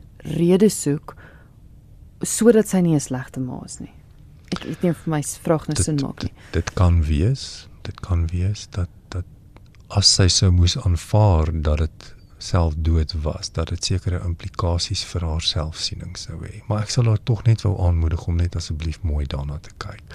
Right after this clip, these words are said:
Speaker 1: Mm.
Speaker 2: Dit impliseer nie dat jy die
Speaker 1: Ja,
Speaker 2: slegste ma is
Speaker 1: ja.
Speaker 2: as jou kind 'n besluit geneem het waarvoor hulle verantwoording
Speaker 1: Ja,
Speaker 2: moet doen nie.
Speaker 1: ja.
Speaker 2: Ehm,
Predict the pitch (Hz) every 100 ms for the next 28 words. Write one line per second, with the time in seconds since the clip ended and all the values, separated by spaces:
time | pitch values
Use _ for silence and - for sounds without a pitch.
0 | - 170 165 160 - - - - - -
1 | - 104 117 - - 127 113 98 95 110
2 | 98 82 90 90 85 85 82 - - -
3 | 156 - 82 78 76 - 82 - - -
4 | - - - 98 - 101 - - 135 127
5 | 120 107 - 98 85 - - 85 85 85
6 | 90 - - - - - 98 101 - 107
7 | - 92 135 - 127 107 80 82 71 78
8 | 85 71 73 80 78 78 175 - - -
9 | - - - - 87